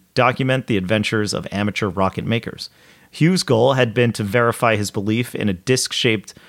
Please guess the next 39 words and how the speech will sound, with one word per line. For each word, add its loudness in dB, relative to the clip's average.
Earth 0
by 4
flying 2
to -6
space, -2
with 0
successive 2
launches 2
taking -2
him 0
higher 2
and 0
higher 2
in 0
the 2
altitude. -2
His -2
first 0
rocket 4
launch 2
in -2
twenty -2
fourteen -4
took -2
him 2
to 2
one 2
thousand 0
three 0
hundred 0
seventy-four -2
feet, -2
but 0
successive 0
launches 0
didn't 0
travel 0
much -2
higher. 0